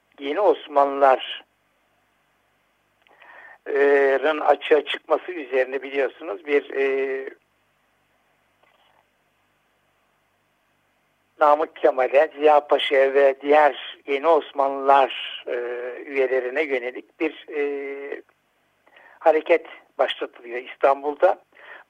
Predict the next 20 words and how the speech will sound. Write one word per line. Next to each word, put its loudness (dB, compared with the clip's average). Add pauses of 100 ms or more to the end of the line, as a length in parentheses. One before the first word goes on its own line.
Bu -6
çerçevede 0 (180)
Namık 2
Kemal 2
işte -6
Erzurum'a, 0 (600)
e, -8 (160)
Ziya 4
Paşa, 2 (1300)
e, -10
Kıbrıs'a -2 (200)
ve -10
diğerleri 2
de 2 (360)
ba-, 2
memleketin -4
diğer 2
yerde, -6 (100)
diğer 2
bölgelerine -6